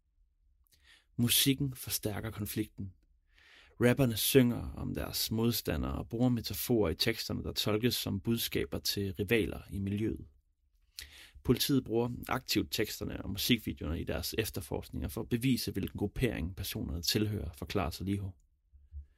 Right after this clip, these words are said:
Efter det dobbeltmord i Rinkeby, hvor to brødre blev skudt ned med automatvåben, udgav jeg for byen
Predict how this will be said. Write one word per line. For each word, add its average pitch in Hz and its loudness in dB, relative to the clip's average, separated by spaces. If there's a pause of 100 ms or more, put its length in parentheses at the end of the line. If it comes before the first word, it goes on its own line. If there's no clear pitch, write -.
(920)
Efter 127 6
det 110 -2
dobbeltmord 113 0
i - -2
Rinkeby, 110 -2
hvor - -2
to - 0
brødre 113 4
blev 107 -2
skudt 107 -2
ned 113 2
med - 0
automatvåben, 98 -2
udgav 113 0
jeg 101 0
for 107 -2
byen 123 4